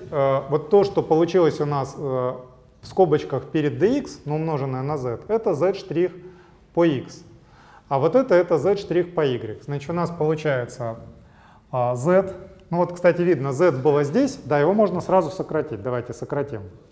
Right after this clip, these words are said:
на z. Тем более, все равно ясно, у нас замены этой не могло бы быть, если бы z равнялось нулю. Там явно z больше нуля. Так что изначально было понятно, что z положительно. На z сокращаем. Остается у нас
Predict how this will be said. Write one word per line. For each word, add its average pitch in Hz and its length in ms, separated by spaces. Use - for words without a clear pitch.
на 131 120
z. 117 180
Тем 156 100
более, 190 220
все 175 140
равно 185 220
ясно, 170 380
у 139 60
нас 147 240
замены 147 460
этой 135 180
не 135 80
могло 143 260
бы 127 120
быть, 185 240
если 143 180
бы 123 120
z 151 180
равнялось 131 480
нулю. 110 260
Там 113 160
явно 131 280
z 117 120
больше 113 360
нуля. 113 220
Так 135 140
что 151 180
изначально 156 520
было 127 200
понятно, 156 440
что - 160
z 160 120
положительно. 143 540
На 147 140
z - 180
сокращаем. 139 640
Остается 196 540
у 165 40
нас 160 260